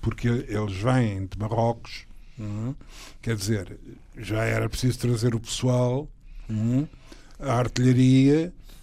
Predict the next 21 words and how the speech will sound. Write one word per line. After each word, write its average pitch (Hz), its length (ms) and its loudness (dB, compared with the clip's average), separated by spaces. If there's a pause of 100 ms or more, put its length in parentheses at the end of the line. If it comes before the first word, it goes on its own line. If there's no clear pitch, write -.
(160)
quer 113 140 -2
dizer, 113 280 0
e 110 80 -2
as 110 120 -4
munições 120 480 2
têm 135 200 6
o 139 140 8
inconveniente 143 520 4
de - 140 -20
pesarem 151 260 4
muito, 143 380 4
não 113 240 0
é? 135 60 -2 (400)
E 120 60 6
de 120 80 6
ocuparem 135 420 2
espaço, - 540 -2 (160)
de 139 80 8
onde 131 440 8 (440)
o 113 80 -2
fornecimento 131 1160 6